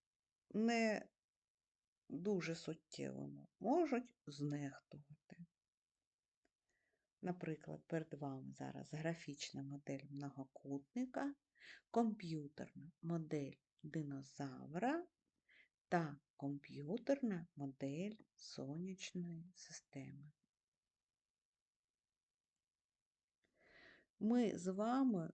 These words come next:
можемо також створювати моделі. Для цього існує спеціальний сайт, на якому можна працювати на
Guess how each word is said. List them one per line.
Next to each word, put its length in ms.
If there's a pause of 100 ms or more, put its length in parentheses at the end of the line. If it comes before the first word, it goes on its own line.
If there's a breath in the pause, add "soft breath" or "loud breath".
(120)
можемо 640 (180)
також 720
створювати 1160 (120)
моделі. 800 (2000 loud breath)
Для 200
цього 800 (760)
існує 680 (100)
спеціальний 1200 (500)
сайт, 540 (260)
на 100
якому 760
можна 720
працювати 1120
на 120